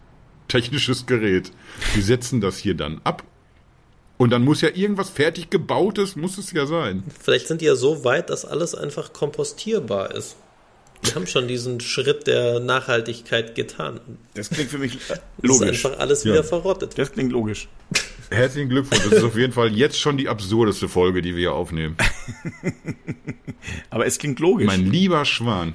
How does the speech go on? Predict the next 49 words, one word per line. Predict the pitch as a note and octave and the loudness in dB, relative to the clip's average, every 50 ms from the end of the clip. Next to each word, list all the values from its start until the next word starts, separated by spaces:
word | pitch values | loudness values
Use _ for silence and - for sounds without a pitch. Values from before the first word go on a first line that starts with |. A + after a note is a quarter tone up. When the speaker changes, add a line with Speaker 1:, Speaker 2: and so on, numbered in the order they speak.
| - | -6
Speaker 3:
Das | - G2 F#2+ | -8 -6 -4
ist | G#2 G#2 G#2+ | -4 -4 -2
richtig | C#3+ D#3 D#3 - C#3+ | -4 -4 -6 -6 -6
schön | - D3+ D3 C3+ | -4 -4 -4 -2
kompostiert. | B2+ C3 A#2+ - - - - - A#2+ B2 C#3+ F3 - - - | -2 -4 -4 -4 -6 -8 -8 -4 0 0 0 0 -2 -2 -2
Speaker 1:
Ach, | C3+ - - - - - | -2 -2 -2 -8 -6 -2
kommt. | - D3 F3 E3 - - - - - - - - - - - - - - - - - - - - - _ _ _ _ - - - - - - - - - - | 0 2 2 2 0 -2 -8 -12 -14 -18 -20 -20 -20 -20 -20 -20 -20 -20 -20 -20 -20 -20 -20 -20 -20 _ _ _ _ -20 -20 -20 -20 -20 -20 -20 -20 -16 -6
Wir | - A2 B2 C#3 F3 - - | 0 4 4 4 4 4 2
erkennen | B2 A#2+ A#2+ - - D#3 E3+ F#3+ F#3+ F3+ | 0 0 0 0 -2 0 0 2 0 2
nicht, | E3 D#3+ D3+ - - | 2 2 0 0 -2
dass | A#2+ A#2 A#2+ | -4 -2 -2
die | B2 - | -2 -2
Aliens | - A#2+ A#2+ A#2+ A2+ G#2+ - | 0 2 2 2 0 0 -2
hier | - B2 C3 A#2+ G#2 | 0 2 2 4 4
waren, | A2 A2+ A2 A2 A2 G2+ | 2 2 2 2 0 2
weil | F#2+ F2+ F#2 - | 0 -2 -2 -2
ihre | G2+ F#2 G2+ - | -2 -4 -2 -2
Technik | - A#2+ A#2 A#2+ - A2 G#2 - - - _ - | 0 -2 -2 0 0 0 0 0 -4 -20 _ -6
kompostierbar | - G2+ F#2+ G#2 G2 - - - F2+ D#2+ D2 D2+ A#1+ | -4 -4 -2 -2 -4 -6 -4 -4 -4 -2 -2 -2 -4
ist. | B1 - - - - - - - - - - - - | -4 -6 -8 -12 -14 -18 -20 -20 -20 -20 -20 -16 -12
Speaker 3:
Ja, | C#2+ C#2 D2+ F#2 B2+ F#3 G3+ - | -10 -6 -4 -2 0 0 0 0
oder, | - C3 - G#2 G#2 A2 A#2 | 2 2 2 2 2 4 6
oder | A#2+ B2 - | 6 4 4
unsichtbar. | G#2 F3 G#3 G3 A3+ E3+ - - - G2 F2 E2 | 2 2 0 0 0 -2 -4 0 0 0 0 2
Speaker 1:
Ich, | D3 B2+ | 0 -2
ich | - - - F#2 E2 - | -4 -6 -12 -10 -4 -2
weiß | A#2 D3 E3+ F#3 E3+ C3+ A2+ | 0 2 4 4 4 4 2
Speaker 3:
Wie | C3+ | 2
die | C3+ C#3+ C#3 | 4 4 4
Speaker 1:
nicht, | C3 A#2+ | 4 4
ich | G2+ | 2
weiß | A#2+ B2+ B2+ | 0 2 2
Speaker 3:
Avengers. | - - C3 G#2 F2 E2 | 2 2 2 0 0 -2
Speaker 1:
nicht. | E2+ - - | -6 -8 -8
Speaker 3:
Also, | G2 A2 G#2+ G2+ | -6 -4 -4 -4
sorry, | - - C#3+ E3+ E3+ D3 A2 - | -2 -4 -2 0 0 0 0 0
also | G#2 A#2 G#2+ | 0 0 0
die | D#2+ - A2 A2+ A2 | -2 -2 -4 -2 0
Avengers, | E2+ G#2 G2+ G2 G#2+ B2+ C#3+ D#3 E3 - - | 0 0 0 0 0 0 0 0 -2 -2 0
da | - B2+ B2 G#2+ | 0 0 0 0
hast | A#2 A#2+ A#2+ - | -2 -4 -4 -2
du | C3 B2+ | -2 0
den, | B2+ B2 A2 G#2+ | 0 0 0 -2
das | A2 G2+ - | -6 -8 -4
Mutterschiff | C3 C3+ C3+ - C3+ - - - - | -2 -2 -2 -2 -2 -2 -2 -2 0
ja | E3 - | -2 0
auch | - E3+ D#3 | 0 -2 -2
nie | C#3+ B2 G#2 F#2+ | 0 0 0 0
gesehen. | G2 F#2 F2+ F2 E2 E2 E2 E2 | -2 -2 -2 -4 -4 -4 -6 -8